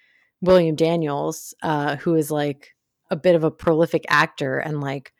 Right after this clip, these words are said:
forty years older than him at this <laughs> point, probably. And he's totally holding up against him, and they're, like, having a really funny back and forth.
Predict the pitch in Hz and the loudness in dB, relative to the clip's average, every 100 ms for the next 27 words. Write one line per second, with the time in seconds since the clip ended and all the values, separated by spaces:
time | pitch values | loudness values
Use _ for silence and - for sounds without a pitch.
0 | _ _ - - 185 185 175 160 165 156 | _ _ -8 0 2 2 2 4 4 2
1 | - 165 165 143 139 139 139 147 156 165 | 0 0 2 2 -2 -8 -8 -8 -8 -8
2 | - - - 190 170 - 160 147 165 165 | -8 -8 -2 -2 -2 -2 -2 -2 -4 0
3 | 175 185 208 - - _ _ - 185 175 | 0 0 -2 -8 -20 _ _ 2 2 2
4 | 175 - _ 190 247 - 370 381 381 359 | -2 -8 _ -2 0 4 6 8 8 8
5 | 370 359 370 370 330 370 - 208 185 175 | 6 6 4 4 2 0 0 0 2 0
6 | 175 185 196 160 190 214 202 180 185 196 | 2 2 0 0 2 2 0 0 0 -2
7 | - 185 185 180 160 165 180 170 165 147 | -2 -2 -2 -2 -2 -2 -4 -8 -4 -2
8 | 160 - | -4 -8